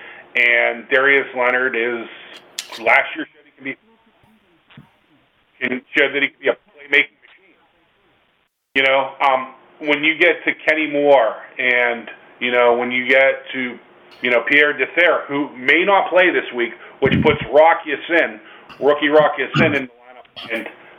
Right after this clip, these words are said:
they, he's had some issues this year in coverage. They, they moved Marvell Tell, former safety, in front of him in dime packages and nickel packages at times this year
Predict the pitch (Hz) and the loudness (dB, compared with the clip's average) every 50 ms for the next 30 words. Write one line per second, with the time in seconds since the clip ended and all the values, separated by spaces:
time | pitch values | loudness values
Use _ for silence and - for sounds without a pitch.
0 | - - - - 143 156 180 202 202 202 196 175 - - - - 160 175 170 190 | -20 -10 -2 0 0 0 0 -2 -4 -6 -10 -12 -12 -8 -4 -4 -2 0 2 2
1 | 190 185 185 175 170 175 165 - - 107 95 90 92 90 - - - 98 - - | 2 2 0 -2 -2 -2 -2 -2 -4 -8 -10 -12 -14 -12 -12 -10 -12 -12 -14 -18
2 | - - - - - - - 123 123 113 - - - - - - - - - - | -20 -20 -20 -20 -20 -12 -8 -8 -2 0 2 2 2 0 -2 -8 -14 -14 -14 -14
3 | - - - - - - 131 135 139 135 135 135 - 131 131 127 127 139 135 127 | -14 -18 -20 -8 -2 0 2 2 2 0 -4 -4 -2 -2 -2 -2 -2 -2 -4 -2
4 | 110 123 135 135 135 131 131 120 113 113 - - 151 156 160 156 160 156 - - | -2 0 2 2 4 4 4 2 2 2 0 0 2 4 6 6 4 4 0 -4
5 | - - 143 139 135 131 127 127 120 113 110 107 - - - - 160 160 165 165 | -6 -2 0 2 2 2 2 0 0 0 -2 -6 -10 -8 -2 0 2 2 2 0
6 | 165 - 175 180 180 170 - - - - - - 135 123 - - 147 147 143 139 | -4 -6 -8 -8 -8 -8 -10 -12 -18 -18 -12 -10 -8 -4 0 2 2 4 4 2
7 | 135 143 143 139 135 - - - - 123 117 113 104 120 123 135 139 143 135 139 | 2 0 0 -2 -4 -10 -16 -10 -6 -6 -6 -2 0 0 2 2 2 2 2 2
8 | 139 143 135 127 127 120 107 110 110 110 120 135 - - 139 135 135 131 131 131 | 2 2 0 0 -6 -12 -12 -10 -6 -2 -2 -2 -2 -2 -2 0 2 2 0 0
9 | 135 120 113 123 123 117 123 123 117 113 - - 123 123 131 123 117 123 120 104 | -4 -6 -8 -10 -8 -4 -2 0 0 0 0 -2 0 0 0 0 -2 -8 -10 -6
10 | 127 131 131 127 | -4 -4 -4 -4